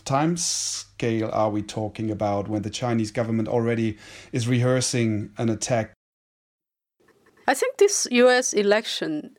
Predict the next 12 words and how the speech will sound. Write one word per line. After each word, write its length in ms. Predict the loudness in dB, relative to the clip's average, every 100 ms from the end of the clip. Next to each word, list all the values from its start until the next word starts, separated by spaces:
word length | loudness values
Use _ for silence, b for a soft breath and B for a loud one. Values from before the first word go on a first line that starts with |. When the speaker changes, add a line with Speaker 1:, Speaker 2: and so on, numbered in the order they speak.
| -2
Speaker 2:
a 60 |
U 120 | 6 6
S 160 | 6
presidential 640 | 4 2 2 4 4 2
election 500 | 0 0 -2 -2 -2
is 260 | 0 -2 -4
crucial 540 | -4 -4 -2 -2 -2
in 220 | 0 0 0
deciding 580 | 0 4 4 4 0
the 100 | -2
time 380 | -4 -4 -2 -2
frame, 380 | -6 -8 -8